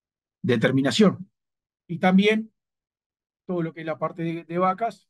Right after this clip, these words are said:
esa mayor, mayor engrasamiento va a permitir una mejor sobrevivencia, o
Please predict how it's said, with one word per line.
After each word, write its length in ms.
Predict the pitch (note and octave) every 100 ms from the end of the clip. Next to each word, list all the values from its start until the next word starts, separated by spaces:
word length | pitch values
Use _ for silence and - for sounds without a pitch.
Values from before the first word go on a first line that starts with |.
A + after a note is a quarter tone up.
| _
esa 240 | E3 C3+
mayor, 340 | D3+ C#3+ E3+ C#3 D#3+ C3 B2+
mayor 380 | C3+ C#3 F3 C#3+
engrasamiento 600 | C3+ C3+ E3+ F3+ F3+ G#3
va 100 | D#3
a 40 |
permitir 420 | C3+ C3+ B2+ C3+
una 200 | A2+ A#2+
mejor 400 | A#2 A#2+ D3+ A2 _ _ _ _ _ _
sobrevivencia, 800 | - C3 C3+ C3+ D3+ C3 A#2 G#2+
o 180 | A2